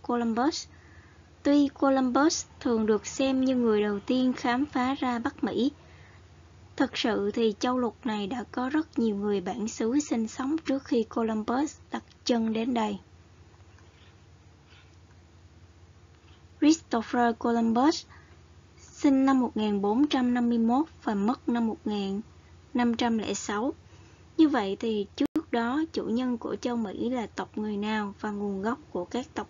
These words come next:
người đó là ở đâu? Trước đó thì châu Mỹ đã có người Anh Điên,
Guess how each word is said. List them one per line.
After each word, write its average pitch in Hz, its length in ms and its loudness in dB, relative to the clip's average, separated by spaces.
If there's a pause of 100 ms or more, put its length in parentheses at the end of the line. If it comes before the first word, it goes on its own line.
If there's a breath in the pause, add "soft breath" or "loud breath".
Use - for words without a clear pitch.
người 208 200 -4
đó 190 180 -4
là 233 160 -2
ở 202 220 -6
đâu? 220 240 0 (2000 loud breath)
Trước 294 180 4
đó 254 280 6
thì 220 340 6
châu 240 160 2
Mỹ 214 280 2
đã 220 120 2
có 254 180 0
người 254 280 2
Anh 226 240 2
Điên, 240 260 6